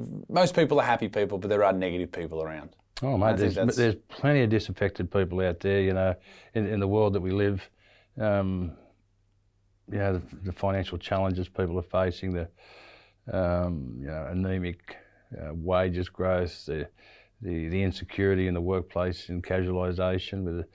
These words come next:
Speaker 2: separation of families and, uh, the price of living and, uh, the lack of support from government. Uh, like, there are some people out there in a pretty prick of a position,
Speaker 1: Mm.
Speaker 2: you know, and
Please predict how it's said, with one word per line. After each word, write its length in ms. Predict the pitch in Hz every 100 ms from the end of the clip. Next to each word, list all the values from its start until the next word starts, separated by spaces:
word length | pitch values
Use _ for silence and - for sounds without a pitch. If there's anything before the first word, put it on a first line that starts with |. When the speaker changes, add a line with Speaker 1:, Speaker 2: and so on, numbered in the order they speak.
| - - -
Speaker 2:
separation 640 | - 95 - 92 90 - 82
of 60 |
families 680 | - 98 95 98 98 95 90
and, 140 | 85 82 _ _ _ _ _ 120
uh, 140 | 92
the 80 | 92
price 380 | - - 98 90
of 140 | 95
living 520 | 98 101 98 101 98 90
and, 260 | 78 65 - - - - - 98
uh, 240 | 90 87
the 100 | 87
lack 220 | 90 98
of 80 | 92
support 440 | - 90 - 98 98
from 160 | 92
government. 540 | 92 95 98 95 101 - _ _ _ _ _ - 113
Uh, 180 | 98 95 - _
like, 140 | 113 113
there 120 | 117
are 40 |
some 260 | 113 165 156
people 260 | 131 113 101
out 160 | 101
there 160 | 98 101
in 80 | 71
a 60 |
pretty 600 | - - - 135 101 80 80 _ _ -
prick 240 | - 113
of 100 | 92
a 60 | 76
position, 560 | 76 80 117 101 80 76
Speaker 1:
Mm. 80 | - _ -
Speaker 2:
you 100 | 87
know, 180 | 87 92 92
and 360 | 92 90 90